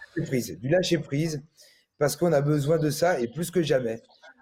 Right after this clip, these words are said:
Notre, euh, leitmotiv, c'est vraiment de faire oublier aux gens leur, euh,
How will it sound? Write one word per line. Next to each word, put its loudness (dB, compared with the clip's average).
Notre, 0
euh, 6
leitmotiv, -2
c'est -6
vraiment 0
de -2
faire 0
oublier -2
aux -2
gens -2
leur, -4
euh, 0